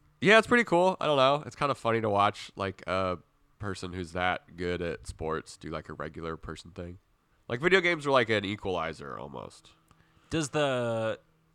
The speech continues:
Speaker 2: he's not
Speaker 1: Between,
Speaker 2: s-
Speaker 1: like, regular people activities.
Speaker 2: Is he streaming himself in a room with blank walls? Or
Speaker 1: No, he's got, he's not like every, he's not like a lot of streamers. There's, like, stuff. You're like, "Oh,
Speaker 2: Okay.
Speaker 1: yeah, that's a cool house." Yeah.
Speaker 2: All right.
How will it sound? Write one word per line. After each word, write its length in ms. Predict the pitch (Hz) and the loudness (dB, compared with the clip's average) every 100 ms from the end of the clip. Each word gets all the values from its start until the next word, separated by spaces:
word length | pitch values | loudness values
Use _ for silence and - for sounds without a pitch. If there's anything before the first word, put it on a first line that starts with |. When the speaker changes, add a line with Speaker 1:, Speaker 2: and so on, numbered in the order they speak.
| _ - | _ -16
Speaker 2:
he's 200 | 135 175 | -12 -6
not 140 | 240 | -4
Speaker 1:
Between, 180 | 117 143 | 0 4
Speaker 2:
s- 20 | |
Speaker 1:
like, 160 | 139 113 | 4 4
regular 380 | 113 117 110 104 | 4 4 2 -2
people 260 | 101 92 87 | -4 -2 -4
activities. 520 | 85 87 69 64 - | -4 -10 -8 -12 -6
Speaker 2:
Is 120 | 139 | -4
he 80 | 180 | -4
streaming 440 | - - 165 202 | -4 -4 -6 -6
himself 400 | 202 175 160 147 | -8 -4 0 0
in 80 | 143 | 0
a 120 | 127 | -4
room 260 | 110 113 113 | -2 -4 -6
with 180 | 107 - | -8 -8
blank 340 | 101 101 98 | -6 -4 -4
walls? 440 | 92 95 107 117 - | -2 0 0 -2 -8
Or 120 | 95 - - _ - | -10 -10 -18 _ -2
Speaker 1:
No, 180 | 120 117 | 4 6
he's 180 | 127 160 | 6 4
got, 180 | 160 139 | 4 4
he's 160 | 147 139 | 2 4
not 200 | 156 135 | 4 6
like 200 | 127 110 | 2 0
every, 460 | 101 101 98 95 | 0 0 -4 -4
he's 140 | 87 107 | -4 -2
not 100 | 107 | -2
like 160 | 95 | -2
a 60 | 98 | -4
lot 180 | 92 87 | -4 -4
of 80 | 85 | -8
streamers. 260 | 85 98 | -14 -10
There's, 180 | 98 104 | -6 -2
like, 140 | 110 | -4
stuff. 600 | - - 87 80 - _ - | -6 -14 -12 -10 -12 _ -6
You're 140 | 139 | 2
like, 100 | 127 | 4
"Oh, 80 | 139 | 4
Speaker 2:
Okay. 100 | 120 | 2
Speaker 1:
yeah, 60 | 98 | 0
that's 160 | 101 | -6
a 40 | 87 | -8
cool 160 | 85 | -16
house." 280 | 82 - - | -14 -16 -14
Yeah. 60 | - | -2
Speaker 2:
All 60 | 113 | 0
right. 300 | 107 76 | 0 -4